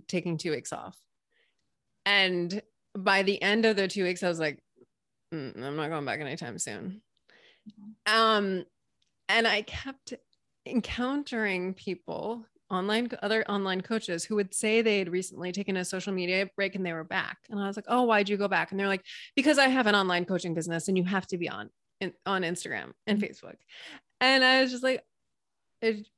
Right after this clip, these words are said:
Speaker 1: you know that you're talking to me. And I also have an online coaching business and I'm done with social media. I'm out." So it's,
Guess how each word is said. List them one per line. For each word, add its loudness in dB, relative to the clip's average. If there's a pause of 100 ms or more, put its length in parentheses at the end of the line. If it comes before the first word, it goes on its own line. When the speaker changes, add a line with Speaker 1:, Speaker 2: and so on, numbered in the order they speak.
(120)
Speaker 1:
you -4
know 0
that 0
you're 2
talking -2
to -4
me. -4
And 0
I 6
also 2
have 2
an 0
online 0
coaching -2
business -4
and 4 (640)
I'm 4
done 2
with -6
social -10
media. -8
I'm 2
out." 2 (1500)
So 8
it's, 4